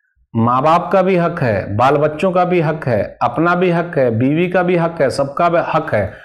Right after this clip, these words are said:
और जब तक वो हक अदा नहीं करेंगे, उसमें कोताही हो जाएगी तो मसला बड़ा गड़बड़ हो जाएगा। एक सहाबी को नबी सल्लल्लाहु अलैहि वसल्लम ने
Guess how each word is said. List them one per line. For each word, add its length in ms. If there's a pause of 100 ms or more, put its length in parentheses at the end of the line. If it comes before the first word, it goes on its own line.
(380)
और 160
जब 220
तक 160
वो 120
हक 240
अदा 200
नहीं 180
करेंगे, 420
उसमें 300
कोताही 380
हो 120
जाएगी 260
तो 100
मसला 280
बड़ा 200
गड़बड़ 300
हो 100
जाएगा। 380 (260)
एक 80
सहाबी 380
को 100
नबी 200
सल्लल्लाहु 420
अलैहि 100
वसल्लम 300
ने 300